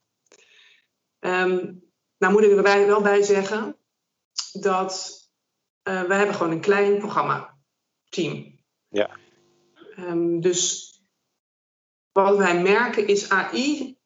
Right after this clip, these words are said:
Speaker 1: is zelfs ook nog een heel groot onderwerp. Eh,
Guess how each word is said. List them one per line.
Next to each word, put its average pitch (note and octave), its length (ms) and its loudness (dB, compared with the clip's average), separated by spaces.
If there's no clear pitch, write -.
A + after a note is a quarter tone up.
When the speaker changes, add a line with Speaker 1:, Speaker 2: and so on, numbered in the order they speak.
Speaker 1:
is G3+ 260 2
zelfs G3 280 0
ook A3+ 180 0
nog F3 180 0
een E3+ 80 -2
heel E3+ 180 -2
groot D#3+ 300 -6
onderwerp. - 580 -10
Eh, F3+ 480 -4